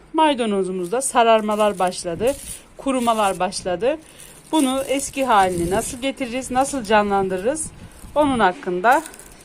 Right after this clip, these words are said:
size bildiğim şeyleri söyleyeceğim arkadaşlar. Evet, şimdi bu maydanozumuzu bir makas yardımıyla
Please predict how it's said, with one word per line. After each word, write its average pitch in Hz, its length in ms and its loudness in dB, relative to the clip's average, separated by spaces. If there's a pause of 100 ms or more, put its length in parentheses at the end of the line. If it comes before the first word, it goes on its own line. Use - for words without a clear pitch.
(200)
size 220 480 -4
bildiğim 214 400 -4
şeyleri 208 460 -4
söyleyeceğim 202 560 0
arkadaşlar. 180 640 -4 (540)
Evet, 339 360 2 (140)
şimdi 233 480 0
bu 262 100 -4
maydanozumuzu 202 1040 2 (460)
bir 311 180 0
makas 269 500 0
yardımıyla 180 720 0